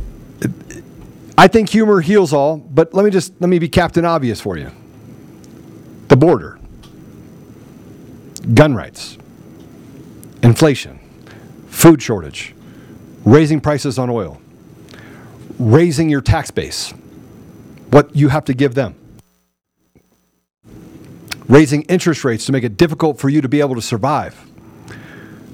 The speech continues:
Speaker 2: Attacking your children. Gender fluidity. Critical race theory. Diversity, equity, and inclusion. Corporatism on an authoritarian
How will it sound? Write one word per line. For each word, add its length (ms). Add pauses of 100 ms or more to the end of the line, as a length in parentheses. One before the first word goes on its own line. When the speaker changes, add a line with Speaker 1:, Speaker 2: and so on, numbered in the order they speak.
Speaker 2:
Attacking 440
your 80
children. 420 (1200)
Gender 340
fluidity. 680 (460)
Critical 320
race 200
theory. 380 (380)
Diversity, 640 (160)
equity, 500
and 80
inclusion. 560 (2250)
Corporatism 920
on 160
an 80
authoritarian 800